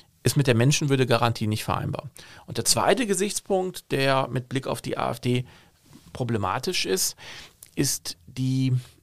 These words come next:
Ausländer- und Islamfeindlichkeit. Also wenn man sich bestimmte Äußerungen anschaut von, von Funktionären und,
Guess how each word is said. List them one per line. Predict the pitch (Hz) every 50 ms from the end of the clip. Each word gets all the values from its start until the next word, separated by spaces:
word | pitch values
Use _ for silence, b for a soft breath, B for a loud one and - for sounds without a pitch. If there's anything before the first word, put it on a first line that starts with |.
| _ _ - - -
Ausländer- | - 131 143 - 156 151 147 156 151 151 -
und | - 135 131 -
Islamfeindlichkeit. | - 120 - - 110 113 123 127 127 104 - - - - - - - - - - - -
Also | - 113 104
wenn | 117 123
man | 135 139 135
sich | 135 135 127 -
bestimmte | - - - 170 170 - -
Äußerungen | - - - - - 170 156 147 147 143 139 139
anschaut | - - 143 151 - - 147 139 143 143 143
von, | - - 131 127 120 120 120
von | 123 - 123 120
Funktionären | - 143 135 127 - 131 113 113 120 135 143 151 143 139
und, | - 123 117 113 110 110 - -